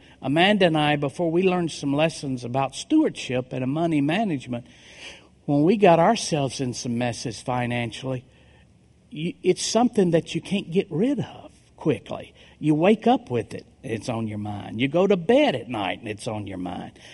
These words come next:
If you wake up in the middle of the night, which you do often, "How am I gonna pay this bill? What am I gonna ta-, what am I gonna do?" And if, Lord help you, if you have an emergency during the month, that throws everything out of whack.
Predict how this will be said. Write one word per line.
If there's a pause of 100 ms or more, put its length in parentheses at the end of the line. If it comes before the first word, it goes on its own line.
(180)
If
you
wake
up
in
the
middle
of
the
night,
which
you
do
often,
"How
am
I
gonna
pay
this
bill? (220)
What
am
I
gonna
ta-, (220)
what
am
I
gonna
do?" (300)
And
if,
Lord
help
you,
if
you
have
an
emergency
during
the
month, (460)
that
throws
everything (380)
out
of
whack.